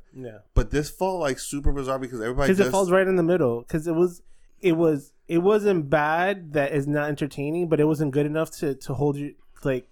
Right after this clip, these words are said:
Speaker 1: to keep your attention the whole time.
Speaker 2: I think it's just when
Speaker 1: Not like that.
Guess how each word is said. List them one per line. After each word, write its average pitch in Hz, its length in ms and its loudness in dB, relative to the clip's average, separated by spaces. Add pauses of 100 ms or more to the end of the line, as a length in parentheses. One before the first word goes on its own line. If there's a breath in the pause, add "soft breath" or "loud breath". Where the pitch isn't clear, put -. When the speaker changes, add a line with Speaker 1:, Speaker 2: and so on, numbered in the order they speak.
(120)
Speaker 1:
to - 80 -12
keep 151 220 -6
your 147 80 2
attention 143 320 -4
the 123 80 -4
whole 120 140 -6
time. 95 260 -18 (280 loud breath)
Speaker 2:
I 156 60 -2
think 262 200 -2
it's 233 100 -2
just 185 160 0
when 170 140 2
Speaker 1:
Not 254 140 4
like 165 160 0
that. 131 280 -4